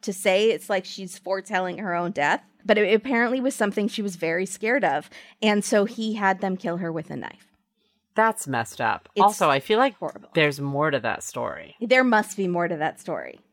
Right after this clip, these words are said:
Speaker 2: A recurring bad dream or something.
Speaker 1: Something from
Speaker 2: Some
Speaker 1: her childhood.
Speaker 2: experience. Yeah, that's sad.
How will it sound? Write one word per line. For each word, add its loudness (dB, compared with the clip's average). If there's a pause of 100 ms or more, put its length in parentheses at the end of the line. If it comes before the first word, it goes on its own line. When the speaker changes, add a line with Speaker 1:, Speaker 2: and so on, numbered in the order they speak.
Speaker 2:
A 2
recurring 0
bad 0
dream -4
or -6
something. 0
Speaker 1:
Something 2
from 0
Speaker 2:
Some 4
Speaker 1:
her 0
childhood. 4
Speaker 2:
experience. 4
Yeah, 0 (180)
that's -8 (140)
sad. -2